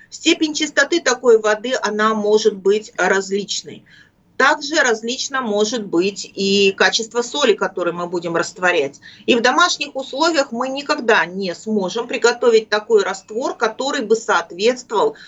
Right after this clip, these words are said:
той самой замечательной чистой морской воде, которая добывается с определённой глубины и проходит несколько степеней очистки. Это очень важный момент. То есть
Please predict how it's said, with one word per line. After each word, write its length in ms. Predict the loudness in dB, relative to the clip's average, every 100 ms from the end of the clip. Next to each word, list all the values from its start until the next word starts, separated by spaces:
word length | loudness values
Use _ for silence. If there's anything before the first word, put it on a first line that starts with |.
| -10
той 140 | -2 0
самой 320 | 2 2 0
замечательной 760 | -6 -10 -4 -2 0 0 -2 -2
чистой 420 | -4 -6 -2 -4
морской 480 | -2 -6 -2 0 2
воде, 720 | 2 -2 -4 _ -2 -2 -2 -8
которая 380 | -6 2 2 2
добывается 580 | -2 -2 2 2 2 -6
с 80 |
определённой 680 | -10 -12 -8 -2 0 -2 -4
глубины 580 | -4 0 2 2 -2 -6 -8 -20 -2
и 100 | 0
проходит 560 | 2 0 2 2 2 -4
несколько 480 | -6 -2 -2 0 -2
степеней 500 | -2 -6 -6 -8 -6
очистки. 600 | -4 -2 -4 -6 -20 -20 _ -20 -10 2
Это 400 | 2 2 -2 2
очень 380 | 2 2 0 -2
важный 380 | 0 0 -4 -6
момент. 520 | -6 -6 -8 -12 -18 -20 _
То 80 | -2
есть 220 | -2 -6